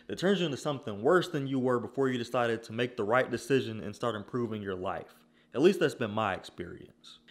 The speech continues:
And the whole purpose of setting this baseline is to take a look inside of the life that you will have once you make these adjustments. I'm not talking about looking at how different your life will be once you save a little more money. I'm talking about how your life will look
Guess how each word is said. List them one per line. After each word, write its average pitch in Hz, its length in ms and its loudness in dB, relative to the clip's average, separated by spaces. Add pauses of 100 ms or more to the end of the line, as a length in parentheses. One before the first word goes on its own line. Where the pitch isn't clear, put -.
(140)
And 117 80 -6
the 120 80 0
whole 180 140 2
purpose 160 340 -2
of 113 160 -4
setting 135 340 2
this 117 160 -4
baseline 120 680 0
is 107 140 -8
to 107 80 -8
take 156 300 -4
a 151 60 -2
look 131 320 -4
inside 123 280 -4
of 120 60 -2
the 110 60 -4
life 117 300 -2
that 110 240 -6
you 123 40 -6
will 107 200 -2
have 113 340 -2
once 117 280 -4
you 110 60 -8
make 107 260 -4
these 101 200 -8
adjustments. 92 840 -8 (220)
I'm 117 60 -8
not 131 160 0
talking 156 240 -2
about 135 280 -2
looking 131 280 -2
at 113 140 -4
how 117 160 -4
different 117 420 -4
your 113 100 -2
life 117 240 -2
will 113 80 -6
be 113 140 -2
once 110 240 -4
you 110 60 -10
save 113 260 0
a 107 40 -4
little 107 200 -2
more 101 180 -8
money. 117 300 -6
I'm 127 160 -6
talking 139 260 -6
about 120 300 -4
how 127 180 0
your 123 180 -2
life 117 340 -4
will 113 160 -4
look 127 460 -2